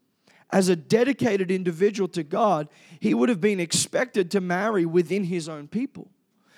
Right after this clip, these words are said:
marry within his own faith, amen? You know, and, and though he recognized, and we're talking about priorities this morning, though he recognized that God had gifted him with great physical strength,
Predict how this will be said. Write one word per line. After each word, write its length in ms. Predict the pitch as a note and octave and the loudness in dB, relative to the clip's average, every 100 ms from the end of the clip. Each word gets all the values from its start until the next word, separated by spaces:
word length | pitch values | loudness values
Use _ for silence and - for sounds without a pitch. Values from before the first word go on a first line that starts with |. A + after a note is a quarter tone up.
| - _ | -20 _
marry 380 | D3 F#3+ G#3+ F3+ | -2 2 4 4
within 320 | F3+ F#3+ G#3 | 4 2 2
his 200 | F#3 D#3+ | 0 -2
own 200 | D3+ D3 | -6 -6
faith, 420 | - - C3+ - | -6 -6 -6 -8
amen? 500 | B2 C3 B2+ C#3 B3+ _ _ - _ - | -12 -10 -8 -8 -10 _ _ -20 _ -10
You 120 | G3 | -2
know, 160 | F#3 - | -2 0
and, 220 | E3+ F3+ | -2 -2
and 200 | - G#3+ | -4 -2
though 180 | G#3 C4+ | 2 2
he 260 | C4 A3+ - | 2 -4 -6
recognized, 1000 | - E3 A3 F#4 A#3+ E3+ D3+ A2 F2 - G#2+ | -8 0 0 0 -8 -6 -8 -8 -14 -16 -14
and 160 | C3 | -10
we're 100 | D#3 | -10
talking 300 | F3+ A3 A3+ | -4 -6 -4
about 260 | F#3+ E3+ - | -6 -8 -8
priorities 680 | C#3+ C#3+ F3+ F#3 A#2 G#2 - | -8 -6 -6 -8 -10 -12 -14
this 200 | A2 - | -14 -12
morning, 280 | A#2+ G#2+ - _ - - _ | -14 -14 -20 _ -20 -20 _
though 160 | - F#3+ | 0 2
he 160 | F#3 | 0
recognized 840 | F3+ G3 B3+ B3+ F3+ A3 G3 F3+ D#3+ | -2 0 0 -4 -4 -2 -2 -4 -6
that 180 | - | -8
God 340 | D3+ C#3 G3 G3 | -2 2 2 2
had 240 | F3 C#3 | -2 -6
gifted 500 | C3+ A#3+ A3+ - F#3 | -4 -4 -4 -8 -6
him 320 | D#3 F#3 E3+ | -4 -4 -4
with 240 | E3 D#3+ C#3+ | -2 -4 -4
great 380 | D3+ G3 B3 - | -6 -4 -4 -6
physical 540 | - G3 E3 - C3 | -6 -4 -4 -6 -10
strength, 580 | - - A2+ F#3 C#3+ - | -8 -10 -4 -4 -4 -12